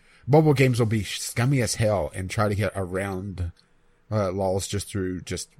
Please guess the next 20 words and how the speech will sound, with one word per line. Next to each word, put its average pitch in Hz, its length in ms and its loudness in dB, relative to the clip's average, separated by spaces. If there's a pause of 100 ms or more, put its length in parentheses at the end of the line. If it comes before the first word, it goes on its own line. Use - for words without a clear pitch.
(240)
very 98 560 0 (420)
obtuse - 560 -2
loopholes. - 1000 -8 (1200)
So 101 320 -2 (220)
I, 110 140 -6
I'm 127 120 -2
just 127 200 -2
a 127 60 -2
little 139 380 4
concerned 98 500 -4
about 82 280 -8
this, - 260 -10
really. 85 340 -6
But 92 220 -6
yeah, 104 240 -4
I 95 60 -8
do 139 160 -2
think 147 200 -4
it's - 180 -4
the, - 200 -12